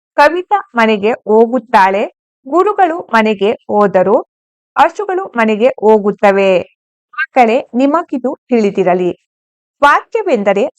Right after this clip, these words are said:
ಸರಿಯಾದ ಅರ್ಥ ಕೊಡುವ ಪದಗಳ ಗುಂಪಾಗಿದೆ. ಭಾಷಾ ಚಟುವಟಿಕೆ. ಮುಖ್ಯ ಪ್ರಶ್ನೆ ಒಂದು, ಈ ಜೋಡಿ ನುಡಿಗಳನ್ನು ಗಮನಿಸಿ ನಕಲು ಮಾಡು. ಮಕ್ಕಳೇ, ಈ ಜೋಡಿ ನುಡಿಗಳನ್ನು ಮತ್ತೊಮ್ಮೆ ನೀವು ಬರೆಯಿರಿ.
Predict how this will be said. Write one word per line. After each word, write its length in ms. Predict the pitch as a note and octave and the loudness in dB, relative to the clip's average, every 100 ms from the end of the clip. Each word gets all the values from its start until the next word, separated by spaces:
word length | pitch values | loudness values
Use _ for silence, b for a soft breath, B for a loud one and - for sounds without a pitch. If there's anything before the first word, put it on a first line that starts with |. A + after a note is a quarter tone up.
| - | -2
ಸರಿಯಾದ 480 | A#3+ C#4 D#4+ F4 F#4 - | 0 0 0 0 0 -2
ಅರ್ಥ 280 | G3 G#3 - F4+ - | -2 -4 -8 -8 -2
ಕೊಡುವ 260 | G#3+ G3 A3+ - _ | -2 2 0 -2 _
ಪದಗಳ 380 | B3 A#3+ C4+ D#4+ E4+ A#3 | -2 0 -2 -4 -4 -4
ಗುಂಪಾಗಿದೆ. 680 | G#3 G#3+ F#3+ F3 F#3 F3+ - - _ _ _ _ _ _ _ _ _ _ _ _ _ _ A3+ | -2 0 0 0 -2 0 -2 -4 _ _ _ _ _ _ _ _ _ _ _ _ _ _ 0
ಭಾಷಾ 380 | C4+ E4+ - A4 | 2 2 0 -8
ಚಟುವಟಿಕೆ. 680 | F#4 A#3 F#3 F#3 F3 F#3 F3+ - | -6 -6 -6 -8 -6 -4 -4 -6
ಮುಖ್ಯ 260 | - - G4 | -8 -6 -8
ಪ್ರಶ್ನೆ 340 | G4 F4+ F#4+ E4 | -8 -12 -8 -4
ಒಂದು, 200 | G#3+ G3 F#3+ A3+ | -4 -4 -6 -4
ಈ 100 | E4+ A#4+ - | -2 -2 0
ಜೋಡಿ 280 | A#3+ C#4+ F#4+ | 0 0 -4
ನುಡಿಗಳನ್ನು 560 | D4 G#3 G#3 A#3 C4 D4 | -6 -6 -2 -2 -2 -4
ಗಮನಿಸಿ 500 | G3 F#3 F#3+ - B3+ A3 | -6 -6 -8 -8 -10 -6
ನಕಲು 380 | G#3 G#3 C#4 E4 | -6 -6 -8 -8
ಮಾಡು. 360 | A3+ F3+ F3 F3 - _ _ _ _ - | -6 -4 -4 -6 -10 _ _ _ _ -4
ಮಕ್ಕಳೇ, 380 | B3 C4+ B3+ C4 D#4+ - | -2 0 0 -2 -4 -10
ಈ 100 | C#4 E4 A3+ | -10 -6 0
ಜೋಡಿ 280 | A3+ D4 E4 A#3 | 0 0 -6 -6
ನುಡಿಗಳನ್ನು 540 | A3 G3+ F#3 F#3 G3 - | -6 -2 0 0 -2 -4
ಮತ್ತೊಮ್ಮೆ 400 | G#3 G#3 A#3+ C4+ C#4+ | -4 -4 -4 -4 -4
ನೀವು 300 | G#3+ F3+ A#3 | -4 -4 -6
ಬರೆಯಿರಿ. 520 | - F3 E3+ E3+ E3 | -4 -4 -4 -4 -8